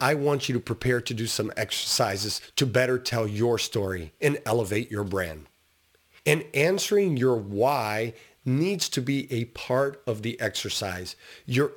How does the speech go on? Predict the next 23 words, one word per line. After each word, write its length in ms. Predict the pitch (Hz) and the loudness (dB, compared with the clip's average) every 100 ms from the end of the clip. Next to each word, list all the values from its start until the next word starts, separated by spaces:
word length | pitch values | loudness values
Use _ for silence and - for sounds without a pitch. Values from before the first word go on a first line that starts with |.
| - | 0
aiming 560 | 156 175 175 175 170 | 2 2 2 2 2
to 240 | 160 131 117 | 0 0 2
uncover 420 | 117 - 131 123 | 0 -2 0 0
the 120 | 107 | 0
real 300 | 101 139 165 | 0 2 2
reason 480 | 135 135 131 139 127 | 2 2 0 0 0
that 340 | 107 101 107 - - - - | -2 -4 -6 -16 -20 -20 -6
you 220 | 120 127 | 0 0
do 500 | 110 113 131 123 117 - | 2 2 4 4 0 -2
what 240 | 110 127 | 0 0
you 160 | 110 110 | -2 -2
do, 400 | 95 101 85 - | -2 -2 -4 -6
and 140 | 107 | -4
you 60 | 107 | 0
need 200 | 120 123 | 0 0
to 100 | 123 | -4
convey 500 | - 107 98 107 107 | -4 -6 -2 0 0
that 240 | 95 95 - | -4 -6 -8
to 120 | 101 | -8
your 160 | 95 | -8
customers 680 | 90 107 101 - 104 98 85 | -8 -6 -6 -6 -4 -4 -4
and 140 | 87 | -8
prospects. 680 | - 92 78 - - - | -8 -8 -6 -10 -14 -12